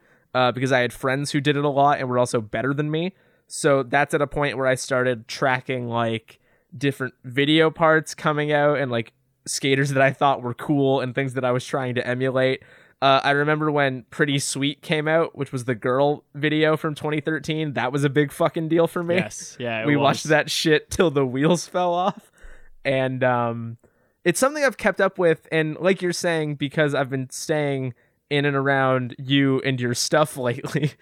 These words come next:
Speaker 1: uh, we've been skateboarding a little bit, and it's something I think I wanna buy. I wanna buy one and get back on that horse because I've always been trash,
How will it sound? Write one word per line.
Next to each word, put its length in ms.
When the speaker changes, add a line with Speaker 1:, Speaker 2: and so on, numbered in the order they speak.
Speaker 1:
uh, 360
we've 280
been 140
skateboarding 600
a 20
little 300
bit, 360
and 200
it's 80
something 200
I 60
think 140
I 40
wanna 180
buy. 500
I 40
wanna 160
buy 200
one 120
and 60
get 140
back 180
on 120
that 180
horse 340
because 560
I've 120
always 220
been 120
trash, 520